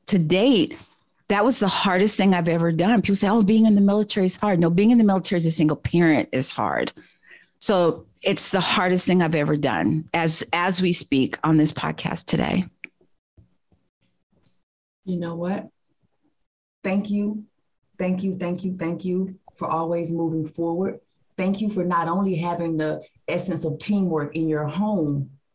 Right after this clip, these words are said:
Speaker 2: with you and your son, but to serve thirty years in the U S Air Force, that was another element of teamwork. And when we retire from such service, we bring with us that aspect of teamwork and leadership into what we do next.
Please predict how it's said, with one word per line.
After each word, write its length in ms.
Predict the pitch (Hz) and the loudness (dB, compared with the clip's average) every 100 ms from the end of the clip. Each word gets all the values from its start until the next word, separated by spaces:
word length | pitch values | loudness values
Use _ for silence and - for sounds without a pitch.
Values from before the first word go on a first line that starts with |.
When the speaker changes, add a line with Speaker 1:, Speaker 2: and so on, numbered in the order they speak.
| - | -4
Speaker 2:
with 200 | 160 156 | -2 0
you 160 | 175 | -2
and 120 | 165 | -2
your 120 | 156 151 | -2 -4
son, 600 | - 185 160 143 - - _ | -4 -4 -4 -4 -6 -12 _
but 200 | 151 180 | -4 -4
to 120 | - 165 | -4 -6
serve 480 | - 196 190 175 | -4 -2 -2 -2
thirty 280 | - 180 175 | -4 -4 -2
years 540 | 165 185 185 160 156 - _ _ - | -2 -2 0 -2 -6 -12 _ _ -6
in 140 | 185 180 | -2 0
the 80 | |
U 200 | 156 175 | 0 0
S 200 | 175 165 - | -2 -4 -6
Air 180 | 160 196 | -4 -4
Force, 600 | - 143 139 143 - - _ _ _ - | -6 -6 -4 -6 -10 -18 _ _ _ -6
that 260 | 139 175 | -4 -2
was 140 | 190 175 | -2 -2
another 380 | 170 170 185 - | -2 -2 -4 -4
element 440 | 151 147 147 151 | -4 -4 -4 -4
of 140 | 143 135 | -8 -8
teamwork. 600 | - 143 143 139 139 - _ _ _ - | -4 -2 0 -2 -8 -12 _ _ _ -6
And 180 | 180 180 | -2 0
when 200 | 170 160 | 0 -2
we 80 | 196 | -2
retire 840 | 170 156 - 180 220 196 151 151 | -2 -4 -4 -4 -2 -2 -2 -6
from 380 | - 180 214 - | -6 -2 -2 -2
such 380 | - 135 - | -4 -6 -6
service, 460 | - 147 139 143 139 _ _ | -6 -4 -2 -4 -8 _ _
we 160 | 151 202 | -2 0
bring 300 | 175 196 202 | 2 2 2
with 160 | 196 | 0
us 180 | 175 147 | -2 -4
that 180 | 165 151 | -4 -6
aspect 500 | 143 156 - 151 - | -4 -6 -6 -8 -8
of 120 | - | -10
teamwork 600 | - - 202 180 170 - - | -8 -2 0 0 -2 -6 -4
and 200 | 151 143 | -2 0
leadership 560 | 175 185 - 151 120 - | 0 -2 -2 -6 -6 -4
into 320 | 160 151 160 | -6 -4 -4
what 320 | 143 143 - - | -2 -4 -6 -6
we 140 | 156 | -4
do 160 | 139 147 | -2 -2
next. 640 | 143 160 165 - - _ | 0 -2 -4 -10 -18 _